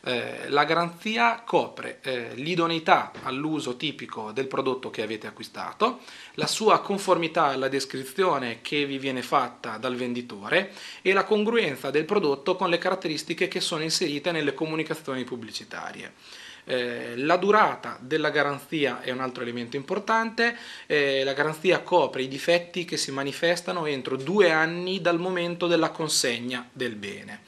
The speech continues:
E occorre tenere presente che la propria controparte, quindi il soggetto a cui rivolgersi sempre, è il venditore. In prima battuta il consumatore può chiedere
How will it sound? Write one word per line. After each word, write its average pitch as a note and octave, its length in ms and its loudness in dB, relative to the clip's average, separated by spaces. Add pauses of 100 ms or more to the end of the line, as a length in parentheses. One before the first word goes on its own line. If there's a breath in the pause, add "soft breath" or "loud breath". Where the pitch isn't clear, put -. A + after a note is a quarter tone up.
(640 loud breath)
E D3 220 2
occorre D#3 420 4
tenere D3+ 320 0
presente G#3+ 480 2
che D#3+ 100 -4
la C3+ 140 -2
propria - 260 -2
controparte, B2+ 760 -4
quindi D3 240 -4
il B2 80 -2
soggetto C3+ 480 2
a A#2 60 -8
cui C#3+ 120 -8
rivolgersi C3 880 -2
sempre, G#3 720 2
è F3 420 0
il G3+ 380 -2
venditore. C3+ 800 -4 (140)
In E3+ 260 -4
prima E3 260 0
battuta G3 800 0
il E3+ 160 -2
consumatore D#3 800 0
può D#3+ 260 -2
chiedere C#3+ 720 0